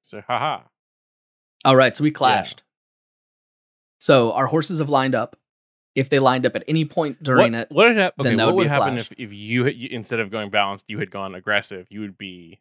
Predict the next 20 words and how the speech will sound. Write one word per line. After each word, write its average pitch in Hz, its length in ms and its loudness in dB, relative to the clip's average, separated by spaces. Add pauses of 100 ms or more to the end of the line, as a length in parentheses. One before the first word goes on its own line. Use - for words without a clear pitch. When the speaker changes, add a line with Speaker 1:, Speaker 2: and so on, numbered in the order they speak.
(120)
Speaker 1:
one 92 200 -6
more. 87 380 -20 (1300)
Speaker 2:
Yeah, 135 300 4
but 143 120 0
we 151 160 2
hit, - 200 -4
Speaker 1:
So 120 100 -8
where, 123 260 2
Speaker 2:
right? 110 180 0
Speaker 1:
where 120 260 -2
would 104 140 -6
we 95 80 -6
Speaker 2:
Like, 131 120 2
Speaker 1:
hit, - 80 -4
Speaker 2:
at 143 160 -2
any 156 180 0
Speaker 1:
though? 147 100 -10
Speaker 2:
point, 127 280 -6
we 123 140 -6
overlapped. 92 600 -8